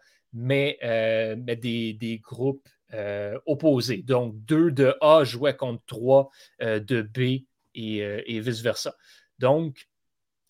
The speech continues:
C'est ce qu'on avait. On avait donc un duel entre,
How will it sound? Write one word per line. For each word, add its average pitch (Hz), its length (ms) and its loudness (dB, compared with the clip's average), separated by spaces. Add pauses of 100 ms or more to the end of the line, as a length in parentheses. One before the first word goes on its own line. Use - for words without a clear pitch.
(360)
C'est 190 200 -2
ce - 60 -6
qu'on 202 180 4
avait. 165 300 6
On 151 140 -2
avait 151 240 2
donc 180 460 2
un 156 200 0
duel 143 720 4
entre, 156 500 0